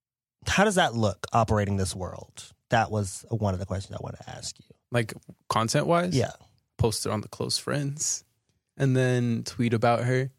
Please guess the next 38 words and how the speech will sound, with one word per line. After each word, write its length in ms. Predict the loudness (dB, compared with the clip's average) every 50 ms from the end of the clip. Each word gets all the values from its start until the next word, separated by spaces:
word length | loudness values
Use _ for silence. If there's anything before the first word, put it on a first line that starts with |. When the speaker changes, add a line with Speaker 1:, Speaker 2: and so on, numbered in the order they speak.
| _ _ _ _ _ _ _ _ _
Speaker 2:
Uh, 400 | 2 4 4 4 4 4 2 0 0 0
TikTok, 640 | 0 0 0 2 4 4 4 2 0 -4 -8 -12 -12 _ _ _ _ _ 2
uh, 560 | 4 4 4 4 4 4 4 2 2 0 -2 -4
she's, 360 | -4 -4 -2 -2 -2 -4 -10 _ _ _ _ _ _ _ _ _ _
she 100 | 0 2
hasn't 320 | 4 4 4 2 0 0 2
been 140 | 2 2
on 140 | 2 2 0
TikTok, 420 | 0 -2 -4 -2 0 0 0 0 0
but 280 | 0 2 4 4 4 4 4
actually 300 | 2 2 2 2 0 0
she 120 | 2 2
has. 300 | 2 4 2 2 0 -4 -2 0
I 80 | 0
did 340 | 2 4 2 2 2 -2 -6 -14 _ _ _ _
one 220 | -2 0 0 2 2
about 320 | 2 4 4 4 4 2
us 160 | 0 -2 0
dyeing 340 | 0 2 2 2 2 2 0
my 120 | 0 0 0
hair, 420 | 0 0 -2 0 -2 -4 -4 -2 2
but 100 | 4 4
it 80 | 4 4
Speaker 1:
Mm-hmm. 80 | 4
Speaker 2:
wasn't, 200 | 2 2 2 0 -2
like, 100 | -2 -4
her 120 | -6 -6
face. 500 | -6 -4 -2 -2 -2 -2 -4 -6 -8 -10 _ -10 -2 0
Speaker 1:
Right. 220 | 2 2 2 0 -6 _ _ _ _ _ _ 2
Speaker 2:
Which, 340 | 2 2 2 2 -2 -6 -8 _ _ 2
that 140 | 2 2 4
sounds 280 | 4 4 4 4 4 4
bad 260 | 4 4 4 2 2
saying 260 | 0 2 2 2 2
it 100 | 2 2
now, 420 | 2 2 2 4 2 2 0 -2 0
but, 200 | 2 4 4 6
like, 460 | 6 4 2 2 0 -4 -8 -12 -12